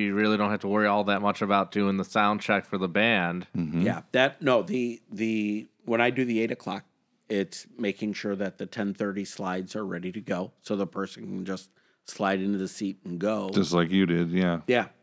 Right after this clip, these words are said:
Speaker 3: you know, and, you know, you're right, the eight o'clock, we don't have to turn it off, so it, it's nice.
Speaker 2: Mm-hmm.
Speaker 3: Saturday night, we just shut the machines down and then say
Speaker 1: Yeah.
Speaker 3: goodnight and head out.
Speaker 1: Yeah.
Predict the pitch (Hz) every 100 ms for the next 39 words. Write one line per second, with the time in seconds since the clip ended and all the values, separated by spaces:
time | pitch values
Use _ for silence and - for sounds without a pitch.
0 | _ _ 98 95 101 - - 98 95 92
1 | 92 90 87 82 _ _ - 95 92 104
2 | 98 92 87 - 95 90 - 87 - 90
3 | 92 90 82 - 85 92 78 76 78 82
4 | - - 80 - - - 156 - - 170
5 | - - _ _ 92 92 113 110 104 110
6 | - 98 104 - 101 104 104 95 110 95
7 | 85 95 107 113 104 85 90 90 _ _
8 | - 113 98 90 92 123 - 98 90 87
9 | 87 101 98 107 - _ _ 117